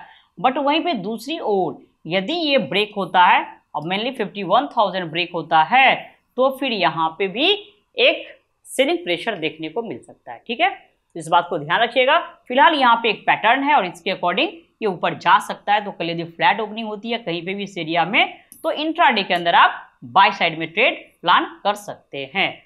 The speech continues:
ठीक है। अब दोस्तों यहाँ पे बात करना चाहूंगी दिग्गज आईटी कंपनी विप्रो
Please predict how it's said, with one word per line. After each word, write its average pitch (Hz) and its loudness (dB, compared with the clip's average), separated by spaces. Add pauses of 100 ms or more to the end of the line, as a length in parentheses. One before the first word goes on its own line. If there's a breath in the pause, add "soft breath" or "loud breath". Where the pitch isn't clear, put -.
(140)
ठीक 247 -8
है। 320 -2
अब 254 4
दोस्तों 339 8
यहाँ 302 6
पे 311 6
बात 214 6
करना 269 4
चाहूंगी 269 2
दिग्गज 185 2 (240)
आईटी 226 2
कंपनी 233 2
विप्रो 262 4